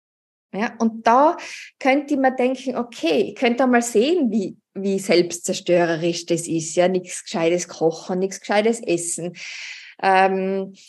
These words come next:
nichts ausmachen, weil eigentlich will ich nur ihn treffen, ja, und so. Dann könnte ich ja mal das Ausmaß entdecken und sehen, ja,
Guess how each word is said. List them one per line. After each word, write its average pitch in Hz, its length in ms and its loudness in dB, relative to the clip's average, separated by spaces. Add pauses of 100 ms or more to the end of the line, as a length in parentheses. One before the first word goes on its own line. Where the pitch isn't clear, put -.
(360)
nichts 233 520 0
ausmachen, 190 800 4
weil 190 180 6
eigentlich 202 380 0
will 208 180 2
ich 208 160 2
nur 208 320 4
ihn 202 240 2
treffen, 185 720 0
ja, 214 240 4
und 214 140 0
so. 196 220 6 (420)
Dann 214 180 0
könnte 262 300 2
ich 294 80 0
ja 285 80 6
mal 208 160 6
das 214 200 0
Ausmaß 202 680 2
entdecken 208 720 0
und 202 180 4
sehen, 220 540 2
ja, 190 400 2